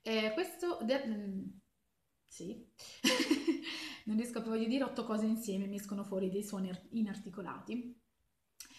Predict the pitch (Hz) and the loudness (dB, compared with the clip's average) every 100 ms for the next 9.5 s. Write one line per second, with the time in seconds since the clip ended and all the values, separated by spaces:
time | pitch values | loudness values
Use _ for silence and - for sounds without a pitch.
0 | - - - - 214 190 240 254 214 208 | -20 -20 -14 -2 0 4 4 4 2 -4
1 | 180 180 196 247 269 247 202 220 277 277 | -4 -2 0 0 2 2 2 0 0 0
2 | 220 220 214 220 208 196 202 247 - 180 | -2 -2 -2 -2 -2 -4 -4 -4 -6 -6
3 | 180 - 185 185 - 175 175 170 160 - | -6 -6 -4 -4 -6 -6 -4 -6 -8 -10
4 | - - 196 226 226 240 269 220 196 226 | -12 -8 -4 -2 -2 -2 -2 -2 -4 -6
5 | 190 190 196 190 185 180 185 180 196 180 | -6 -4 -4 -2 -2 -4 -4 -6 -6 -6
6 | 170 175 262 254 202 190 196 196 180 196 | -4 -2 -2 -2 -4 -4 -4 -4 -4 -2
7 | 208 175 175 - 180 180 180 - 175 165 | -2 -2 -4 -6 -6 -4 -6 -8 -10 -8
8 | 165 160 156 165 208 202 - 196 185 180 | -10 -12 -8 -4 -2 -2 -6 -6 -4 -4
9 | 196 202 220 220 | -6 -4 0 0